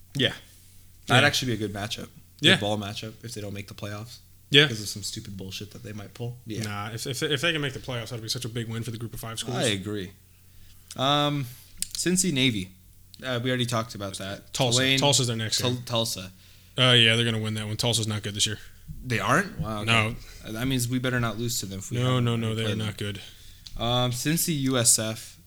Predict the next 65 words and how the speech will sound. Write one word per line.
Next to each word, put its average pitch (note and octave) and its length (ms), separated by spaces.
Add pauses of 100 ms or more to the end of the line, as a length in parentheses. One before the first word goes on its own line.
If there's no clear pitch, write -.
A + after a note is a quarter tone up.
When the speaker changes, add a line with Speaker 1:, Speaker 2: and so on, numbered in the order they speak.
(540)
Speaker 1:
U F#3+ 180
S F#3 120
F D#3+ 60
Speaker 2:
U E3+ 80
S E3 200
F D#3 80
Speaker 1:
is D3+ 60
gonna C3+ 120
Speaker 2:
is C#3+ 160
Speaker 1:
get - 80
kicked - 300
more C3 260
than A#2 160
U-, A#2+ 220
than A#2+ 260
U B2 100
C A#2+ 220
F's A2+ 140
gonna F#2 200
beat F2+ 180
them F#2+ 160
this B2+ 100
Speaker 2:
Yeah, A2+ 160
Speaker 1:
year. G#2+ 80
Speaker 2:
so B2 260
they're B2 160
gonna A#2 180
get, A2+ 280 (120)
yeah, A#2 200 (140)
that's B2+ 180
gonna F#3+ 100
Speaker 1:
U F#3+ 60
S A#2+ 120
F E3 180
Speaker 2:
be D3+ 60
Speaker 1:
is C3 120
even C#3 200
more A2+ 240
trash G#2 460
than G2+ 100
they F#2+ 120
already G2+ 340
are. - 100 (140)
Speaker 2:
I D3 80
genuinely D#3+ 440
think C3 220
Cincinnati's B2 540
gonna G#2+ 160
win G#2+ 160
out. G#2+ 260
Well, G3 380
I D#3 100
don't F#3 100
know. F3+ 100
They C3+ 80
play D#3 200
S D3+ 200
M C#3+ 120
U D#3 200
on C3+ 40
the A#2+ 80
twentieth. B2 560
Speaker 1:
Mm. G#2+ 760 (260)
Speaker 2:
November A#2 260
twentieth. G#2+ 520